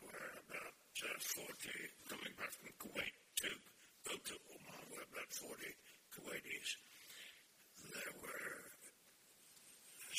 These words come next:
some undesirables who had been expelled from, um, uh, the Soviet prison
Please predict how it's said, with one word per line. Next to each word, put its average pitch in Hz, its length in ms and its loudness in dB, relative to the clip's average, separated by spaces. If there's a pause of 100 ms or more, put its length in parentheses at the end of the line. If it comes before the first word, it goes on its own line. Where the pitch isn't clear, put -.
some - 160 4
undesirables - 1040 2 (160)
who - 160 -2
had - 180 -4
been - 220 -4
expelled - 500 0 (140)
from, - 140 -4 (260)
um, - 140 -4 (260)
uh, - 20 -10 (300)
the - 100 0
Soviet - 520 4
prison - 320 -6